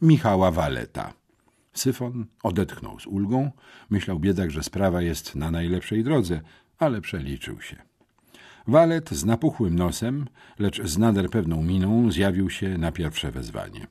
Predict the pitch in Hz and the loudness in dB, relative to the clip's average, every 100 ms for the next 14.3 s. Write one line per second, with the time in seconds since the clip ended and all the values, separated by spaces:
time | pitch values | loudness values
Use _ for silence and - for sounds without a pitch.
0 | _ - - - 135 123 160 202 190 139 | _ -20 -20 -6 -2 2 2 2 2 2
1 | 127 180 151 139 127 180 180 143 139 156 | 0 0 0 0 0 -2 0 -2 0 -2
2 | - 117 87 73 - 135 - - - - | 0 2 2 -2 -6 -8 -8 -16 -8 2
3 | 135 156 104 87 78 - 78 - - - | 4 4 4 -2 -4 -6 -8 -10 -14 -10
4 | 62 - 123 - - - 117 110 - 151 | -10 -8 -12 -12 -16 0 2 2 6 6
5 | 127 123 - 117 170 160 101 87 95 143 | 6 4 4 4 4 2 0 0 -2 -4
6 | 80 98 104 - 110 - 101 - - - | -4 -2 -2 -2 -6 -4 -8 -4 -6 -6
7 | 92 107 127 139 - 117 - - - - | -6 -2 -2 -2 -2 -4 -6 -18 -12 0
8 | 139 160 - 156 - 196 175 143 131 143 | 4 4 2 0 0 -2 0 2 2 0
9 | - - 120 110 107 113 143 160 117 98 | -2 -2 0 0 0 2 4 4 2 0
10 | - 117 95 101 104 123 160 120 104 180 | 0 0 2 4 4 2 0 2 2 2
11 | 139 117 113 139 147 156 - - 196 180 | 2 0 2 2 2 0 -4 -4 2 2
12 | 165 151 127 123 98 98 110 117 113 110 | 2 -2 2 2 4 4 4 4 4 4
13 | 117 104 107 104 82 92 87 76 71 64 | 4 4 4 2 2 0 0 -2 -4 -8
14 | 55 55 | -8 -10